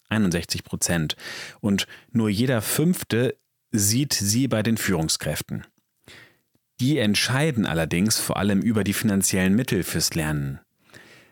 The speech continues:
Lebenslanges Lernen ist zwar längst ein geflügeltes Wort, aber es gibt großen Nachholbedarf in den Unternehmen,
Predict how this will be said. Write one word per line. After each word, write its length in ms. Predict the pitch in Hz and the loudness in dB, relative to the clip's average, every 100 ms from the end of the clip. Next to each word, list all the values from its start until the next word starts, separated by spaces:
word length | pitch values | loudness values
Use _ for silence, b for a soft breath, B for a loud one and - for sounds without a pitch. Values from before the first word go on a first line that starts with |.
| B | B
Lebenslanges 540 | 110 156 147 107 98 - | 0 0 0 0 0 0
Lernen 560 | 90 113 147 143 131 | 0 0 2 2 2
ist 360 | 73 110 - - | 0 0 0 0
zwar 380 | - 92 90 87 | 0 0 -2 0
längst 380 | 98 131 - | 0 0 0
ein 220 | - 90 90 | 0 0 0
geflügeltes 680 | 90 117 120 117 98 - | 0 0 0 0 0 0
Wort, 460 | 110 135 85 - - | 0 2 0 -2 -4
aber 340 | 87 104 110 | -2 0 0
es 160 | 80 - | 0 -2
gibt 300 | 107 98 95 | -4 -4 -4
großen 500 | 101 95 135 135 110 | -2 0 0 0 2
Nachholbedarf 840 | 95 123 98 80 80 78 76 85 | 0 0 0 0 -2 -2 -2 -2
in 80 | 78 | -2
den 120 | 87 | 0
Unternehmen, 680 | 80 92 98 104 113 92 | 0 0 2 2 2 0